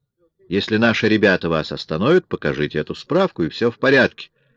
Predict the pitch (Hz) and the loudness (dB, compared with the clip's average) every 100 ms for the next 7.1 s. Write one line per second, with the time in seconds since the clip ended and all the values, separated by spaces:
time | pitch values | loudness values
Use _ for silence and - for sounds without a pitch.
0 | _ _ _ _ - 104 220 208 190 180 | _ _ _ _ -2 6 6 6 2 4
1 | 156 135 110 95 - 82 71 - _ _ | 4 6 4 2 0 -4 -4 -6 _ _
2 | _ _ - 101 101 90 80 - - 92 | _ _ 0 4 6 6 4 -2 -2 0
3 | 80 78 90 76 71 82 80 76 67 - | 0 -2 -4 -4 -2 -2 -2 -4 -8 -2
4 | 135 196 185 180 190 151 - - 82 - | 2 2 2 0 2 0 -2 -4 -4 -4
5 | _ _ _ _ _ _ _ 82 127 - | _ _ _ _ _ _ _ -2 -2 0
6 | 104 110 110 90 80 85 85 65 - - | 2 2 0 -2 -6 -6 -6 -8 -10 -20